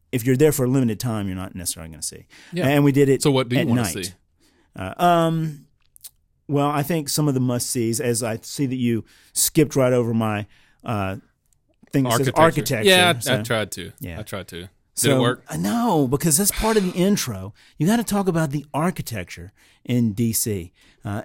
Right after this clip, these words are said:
Speaker 1: and we talk, we've talked a lot about, uh, other cities. We got a podcast coming up talking about Athens. We talked about Paris before, and we talked about the architecture and all those great cities. Uh, but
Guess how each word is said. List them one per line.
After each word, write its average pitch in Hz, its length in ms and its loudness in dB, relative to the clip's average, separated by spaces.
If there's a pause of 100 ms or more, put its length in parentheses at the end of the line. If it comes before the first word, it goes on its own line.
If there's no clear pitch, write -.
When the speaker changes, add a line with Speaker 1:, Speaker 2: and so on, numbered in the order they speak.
Speaker 1:
and 147 180 -2
we 208 100 2
talk, 214 420 -2
we've 170 220 -2
talked 185 260 -4
a 131 40 -2
lot 127 280 -2
about, 104 400 -4 (440)
uh, 90 300 -8 (220)
other 143 160 4
cities. 139 220 2
We 135 80 0
got 135 160 2
a 117 160 -4 (300)
podcast 131 440 0
coming 135 200 2
up 123 100 -4
talking 113 240 -4
about 98 200 -6
Athens. 120 500 -2
We 120 60 -6 (120)
talked 156 160 4
about 135 320 0
Paris 143 340 2
before, 131 520 -2
and 135 540 0
we 156 100 -4 (180)
talked 208 180 2
about 160 160 -2
the - 80 -12
architecture 123 540 -2
and 104 80 -8
all 131 200 2
those 127 220 2
great 117 240 -2
cities. 110 480 0 (400)
Uh, 101 260 -6 (140)
but 123 240 -6